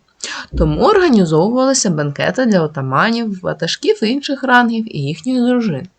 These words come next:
під час яких не соромно вважалось підносити воєначальникам дари.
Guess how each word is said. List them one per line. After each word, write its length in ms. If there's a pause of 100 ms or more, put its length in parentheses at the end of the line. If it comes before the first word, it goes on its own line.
(720)
під 100
час 240
яких 360
не 140
соромно 500
вважалось 480
підносити 640
воєначальникам 840
дари. 300